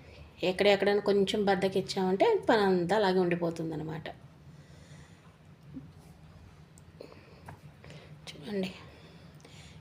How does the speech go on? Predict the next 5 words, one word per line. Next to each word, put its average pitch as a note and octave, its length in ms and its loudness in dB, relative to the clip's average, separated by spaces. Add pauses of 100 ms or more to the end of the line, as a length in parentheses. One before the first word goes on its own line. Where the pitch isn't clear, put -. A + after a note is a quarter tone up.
(140)
కాకపోతే G#3 640 2 (280)
హైదరాబాద్లో G#3+ 680 4
ఇంకా G#3 180 0
చలి F#3+ 300 0
పెరిగిందండి. F#3+ 840 2